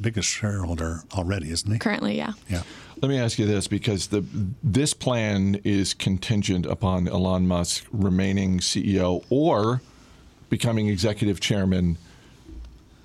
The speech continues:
Speaker 3: and chief product officer. And some people are already speculating this plan paves the way for him to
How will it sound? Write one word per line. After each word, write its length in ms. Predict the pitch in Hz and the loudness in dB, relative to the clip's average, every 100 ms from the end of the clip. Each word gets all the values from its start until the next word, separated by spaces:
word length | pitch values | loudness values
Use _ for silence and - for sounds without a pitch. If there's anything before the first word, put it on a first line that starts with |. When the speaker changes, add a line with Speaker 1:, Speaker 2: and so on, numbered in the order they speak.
| - - - - | -20 -20 -20 -4
Speaker 3:
and 140 | 104 95 | -2 0
chief 260 | - 101 | 0 -2
product 400 | - 107 95 90 | 0 0 0 -2
officer. 520 | 90 82 - 113 95 - - - - - - - - - | -2 -2 -4 -6 -6 -10 -20 -20 -20 -20 -20 -20 -20 -2
And 240 | 104 101 95 | 0 2 2
some 240 | 127 117 | 2 2
people 240 | 117 101 | 2 2
are 120 | 101 90 | 2 4
already 280 | 101 95 | 2 2
speculating 760 | 90 - 101 101 92 92 90 95 | 0 -2 -2 0 2 2 2 0
this 460 | 107 87 117 139 - | 0 2 2 2 -2
plan 420 | - 120 107 101 | -2 0 2 0
paves 460 | - 123 110 87 | 0 0 2 0
the 100 | 90 | 0
way 280 | 98 98 92 | 2 2 2
for 220 | 90 98 | 0 -4
him 520 | 90 - 98 87 82 - - - - - | -2 0 2 2 2 -2 -14 -20 -20 -8
to 600 | - 110 95 90 90 85 | -2 2 2 2 2 0